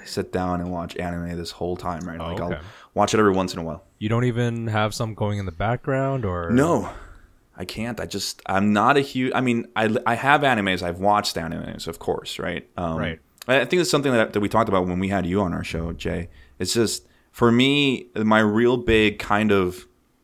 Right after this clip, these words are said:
Speaker 1: uh, segue into anime was when I started playing League of Legends. It's when I got more into the culture of, of, of all this stuff, right? Because before then, I, I just never did. And Gundam was never on my radar because, like, like you, Angelo,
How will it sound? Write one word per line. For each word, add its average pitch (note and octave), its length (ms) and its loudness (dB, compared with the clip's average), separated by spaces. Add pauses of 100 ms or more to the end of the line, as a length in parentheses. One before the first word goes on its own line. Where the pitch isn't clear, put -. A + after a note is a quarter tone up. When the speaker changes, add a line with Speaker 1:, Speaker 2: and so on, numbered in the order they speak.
(420)
Speaker 1:
uh, F#2+ 200 4
segue G2 500 2
into F2+ 320 -2
anime F#2 440 0
was E2+ 180 -2
when F2 120 -2
I E2+ 40 -2
started E2+ 380 -2 (480)
playing G2+ 260 -2
League G2 100 0
of F2+ 60 -2
Legends. E2+ 460 -2
It's - 180 -12
when F#2 140 -6
I F2 80 -6
got E2 240 -4
more F2 140 -4
into E2+ 140 -10
the C#2+ 80 -8
culture E2+ 520 -8 (400)
of, E2 320 -4
of, E2+ 220 -2
of E2+ 180 -4
all E2+ 140 0
this D#2 180 -6
stuff, A2 280 0
right? D#2 200 -4
Because - 180 -6
before A#2 340 2
then, F2 300 -2 (560)
I, E2 280 -4
I - 20 -4
just E2 200 -8
never E2+ 240 -4
did. F#2 440 2
And G2 160 0
Gundam A2+ 340 4
was G2 140 0
never G2+ 240 2
on F#2+ 80 2
my F2+ 100 0
radar F2 560 0 (360)
because, A#2 500 4
like, A2 500 4
like G#2 260 0
you, A#2+ 220 4
Angelo, F2+ 540 -2